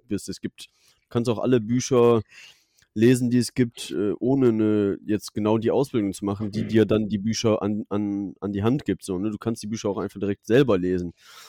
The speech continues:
Speaker 1: Klar, das stimmt so, ne? Da brauchst du nicht unbedingt eine Ausbildung. Ich denk, hab da jetzt eben zum Beispiel,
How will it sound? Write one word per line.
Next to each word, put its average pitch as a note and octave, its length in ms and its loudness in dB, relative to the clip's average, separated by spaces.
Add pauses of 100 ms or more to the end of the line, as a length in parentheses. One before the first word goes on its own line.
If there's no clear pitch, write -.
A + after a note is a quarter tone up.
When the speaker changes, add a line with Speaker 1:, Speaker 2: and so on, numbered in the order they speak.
(320)
Speaker 1:
Klar, G#2+ 340 2 (800)
das F2 180 -6
stimmt A#2+ 360 -2
so, E2+ 200 -6
ne? G#2 340 0
Da F#2 140 -2 (380)
brauchst G2+ 240 -4
du G#2+ 60 -6
nicht G#2+ 100 -10
unbedingt G#2+ 400 -6
eine C2+ 80 -6
Ausbildung. F2+ 340 -6
Ich F2 100 -10
denk, G2+ 220 -6
hab G2 180 -6
da G2+ 120 0
jetzt G2 280 -4
eben G#2 200 -2
zum G2+ 160 -8
Beispiel, G2+ 380 0